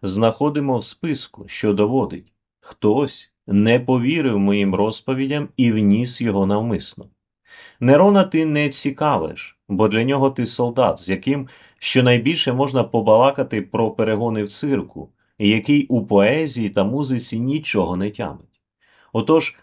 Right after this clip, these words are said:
аби внести твоє ім'я, постаралася Попея. А це значить, що її пристрасть до тебе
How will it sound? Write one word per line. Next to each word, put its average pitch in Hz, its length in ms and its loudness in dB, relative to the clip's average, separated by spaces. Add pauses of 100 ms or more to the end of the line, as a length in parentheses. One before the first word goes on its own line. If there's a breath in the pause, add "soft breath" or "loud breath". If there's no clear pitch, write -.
аби 107 260 4
внести 117 540 0
твоє 104 520 0
ім'я, 95 520 -4 (260)
постаралася 92 800 0
Попея. - 680 -8 (500 soft breath)
А 98 100 0
це 107 180 2
значить, 113 480 -2
що - 160 -4
її 110 160 0
пристрасть 110 680 -2
до 101 100 2
тебе 78 400 -8